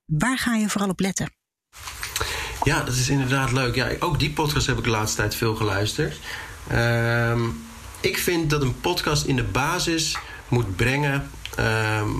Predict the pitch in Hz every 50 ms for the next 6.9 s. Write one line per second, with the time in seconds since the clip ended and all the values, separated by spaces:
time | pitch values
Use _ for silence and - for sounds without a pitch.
0 | - - - 117 120 - 131 120 110 107 123 113 - 117 117 127 131 - 123 -
1 | 135 123 143 147 147 - 131 123 127 - - - 117 - - 117 113 - - 113
2 | 107 104 101 107 117 110 113 - - 117 110 113 110 - 107 - - 117 104 98
3 | - - - - - - - - - - - - - 113 113 113 113 - 120 113
4 | 117 123 117 - - 127 117 123 131 127 123 117 113 110 - - 110 104 113 127
5 | 139 - - 135 123 131 143 170 - - - - - - - - - - 131 127
6 | 123 110 107 101 104 98 117 127 - - - 120 117 117 123 143 156 151